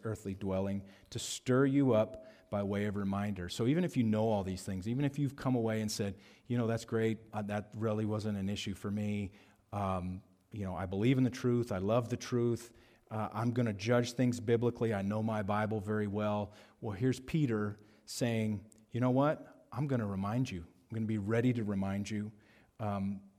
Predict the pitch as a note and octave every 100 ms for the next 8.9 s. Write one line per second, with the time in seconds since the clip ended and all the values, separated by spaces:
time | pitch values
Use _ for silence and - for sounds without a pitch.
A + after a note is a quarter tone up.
0 | _ - A2 A2 G#2+ G#2+ A#2+ C3+ D#3 D3+
1 | C3+ C3+ B2+ B2 B2 B2 B2 A#2+ A#2+ G#2+
2 | A2 G#2+ G2 F#2+ G#2 A2+ A#2+ A#2 A#2 A2+
3 | A2 - - B2+ F#2+ - - _ _ _
4 | _ - _ - A#2 A#2 G#2+ - - B2
5 | A#2+ A#2+ A2+ F#2+ A2 G#2 G#2 G#2+ G#2 G2
6 | G2+ A2+ G#2 G#2 B2+ D#3+ D#3+ D#3+ D#3+ D3+
7 | A2 A#2 G#2+ F#2 D#2+ G#2+ - G2+ E2 E2+
8 | G2 G2 G#2 - G#2 - A2+ G2